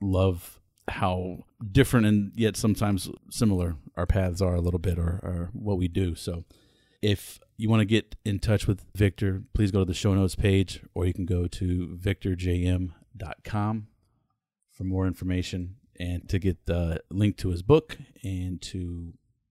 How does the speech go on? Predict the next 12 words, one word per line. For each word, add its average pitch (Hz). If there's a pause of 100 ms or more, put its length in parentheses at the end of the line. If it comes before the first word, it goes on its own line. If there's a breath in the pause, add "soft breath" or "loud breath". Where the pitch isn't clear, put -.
(140)
the 110
magnetism 95
scorecard 90
that 87
he 87
spoke -
about 87
that's -
on 95
his 87
website. 82 (480)
So 85